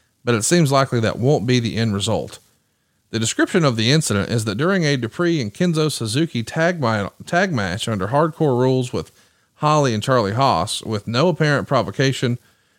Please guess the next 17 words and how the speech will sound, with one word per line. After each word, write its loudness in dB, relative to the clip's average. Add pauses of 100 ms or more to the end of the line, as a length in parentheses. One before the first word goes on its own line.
(160)
midway 2
through 2
the 0
match, 2
Holly 2
smashed 0
Dupree 2
with 0
a 0
ridiculously -2
hard, 2
hard 0
chair 2
shot 0
to -6
the -2
head, 2